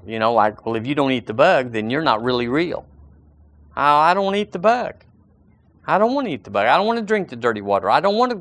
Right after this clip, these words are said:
I don't wanna walk a mile for, for a bath water. I don't. I don't know. It's hot. It's in, it's, it's hot right there in the tub. It's, it sprays from above. It's clean. It's, there's a, there's a towel right there, a warm towel.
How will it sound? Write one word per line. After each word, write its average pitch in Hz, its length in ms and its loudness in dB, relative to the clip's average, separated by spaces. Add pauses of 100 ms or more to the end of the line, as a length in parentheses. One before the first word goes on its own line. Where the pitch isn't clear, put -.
I 165 140 2
don't 202 160 -2
wanna 226 220 0
walk 143 320 0
a 101 40 -4
mile 98 440 -2 (420)
for, 104 480 2
for 104 420 -4
a 95 60 -4
bath 101 380 -2
water. 87 360 -4 (960)
I 160 140 0
don't. 269 560 -4 (140)
I 160 140 -2
don't 233 180 -2
know. 269 160 2
It's 208 160 0
hot. 262 380 2
It's 160 200 -4
in, 233 220 2
it's, 202 360 0
it's 208 200 0
hot 240 300 0
right 220 220 0
there 247 120 2
in 233 100 -2
the 226 80 -2
tub. 180 400 2
It's, - 340 -6 (760)
it 165 200 -6
sprays 240 520 2
from 226 120 2
above. 208 420 2
It's 160 160 -6
clean. 220 500 0
It's, - 300 -4
there's 190 280 0
a, 202 80 4
there's 196 360 0
a 214 60 2
towel 220 440 0
right 185 260 0
there, 214 300 2
a 151 60 2
warm 262 320 0
towel. 117 420 0